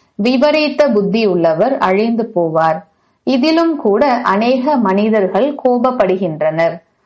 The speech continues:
பிறகு ஏதாவது ஒரு ஏற்பாடு செய்து விடுகின்றனர். சண்டை, கலகம் செய்வதற்கு தயங்குவதில்லை. யாராலும் என்னத்தான்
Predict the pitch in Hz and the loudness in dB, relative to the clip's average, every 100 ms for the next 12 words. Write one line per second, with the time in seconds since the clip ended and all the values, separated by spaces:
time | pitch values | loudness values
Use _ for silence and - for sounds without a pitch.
0 | _ _ 285 294 302 294 311 277 208 226 | _ _ 0 2 2 2 0 0 0 0
1 | 233 254 311 339 302 262 269 240 196 208 | 2 2 2 2 2 2 2 2 2 0
2 | 208 208 175 240 403 - 220 226 208 196 | 0 0 2 0 -2 -2 -2 0 0 0
3 | 180 185 165 147 151 160 156 165 _ _ | 0 -2 -4 -2 -2 -2 -2 -6 _ _
4 | _ _ _ 240 226 247 247 247 247 247 | _ _ _ -2 0 0 2 0 0 0
5 | 214 220 226 247 247 - 202 196 190 180 | 2 2 2 0 0 0 2 2 2 0
6 | 175 339 311 214 220 240 247 233 175 160 | -2 -2 0 0 2 0 0 0 0 0
7 | 156 165 151 - _ _ _ _ - 226 | 0 -2 -4 -12 _ _ _ _ -4 0
8 | 226 262 311 320 294 302 285 196 196 254 | 2 2 2 2 2 0 0 0 0 0
9 | 262 277 285 | 0 0 0